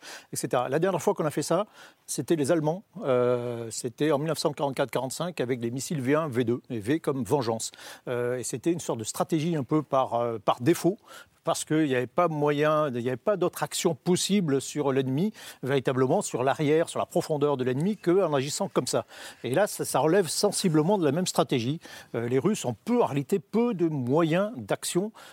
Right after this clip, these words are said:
euh, contre l'Ukraine, en dehors de, des combats sur la, sur la ligne de front. Et finalement, ben, ils utilisent leurs missiles, euh,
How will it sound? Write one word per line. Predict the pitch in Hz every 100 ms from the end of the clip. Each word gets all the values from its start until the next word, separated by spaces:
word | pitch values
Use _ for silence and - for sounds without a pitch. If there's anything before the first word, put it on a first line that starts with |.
| -
euh, | 127 123 123 120 117 -
contre | 165 - 123
l'Ukraine, | 104 202 180
en | 110
dehors | 131 113
de, | 110 113 110 110
des | 104
combats | 107 117 123 135
sur | - 98
la, | 117 120
sur | -
la | 113
ligne | 117
de | 113
front. | - 190 226 - - _
Et | 131 180 190
finalement, | - 143 151 202
ben, | 127
ils | 135
utilisent | - 165 139
leurs | 143
missiles, | 123 123 139 190 175
euh, | 135 127 120 117 117 120 113